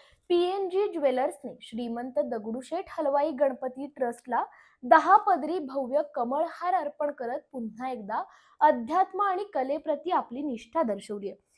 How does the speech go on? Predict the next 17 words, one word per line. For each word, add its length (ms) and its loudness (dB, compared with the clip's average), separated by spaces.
एक 160 -8
किलो 220 0
वजनाच्या 540 0
या 160 2
हारामध्ये 680 0
चारशेहून 800 -2
अधिक 300 0
उपरत्ने 560 0
जडवलेली 540 -2
असून 300 -8
हा 120 10
हार 300 6
म्हणजे 320 -2
अखंड 440 -2
भक्तीचं 580 -4
प्रतीक 420 -4
आहे. 140 -8